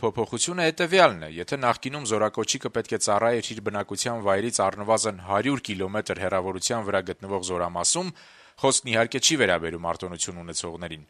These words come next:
ապա զինապարտության մասին օրենքում փոփոխություններից հետո այդ հեռավորությունը ավելացվել է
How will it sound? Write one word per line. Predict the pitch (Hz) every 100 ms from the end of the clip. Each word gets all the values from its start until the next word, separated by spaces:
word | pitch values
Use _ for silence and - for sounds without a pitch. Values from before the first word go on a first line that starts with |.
| _ - - - -
ապա | 107 131
զինապարտության | 135 139 143 143 143 180 160
մասին | 143 - 147
օրենքում | 131 127 151 127
փոփոխություններից | 120 120 - 113 120 120 123 -
հետո | 107 - 170 151
այդ | 139
հեռավորությունը | 123 131 127 127 - 165 160
ավելացվել | 156 165 160 - 175
է | 151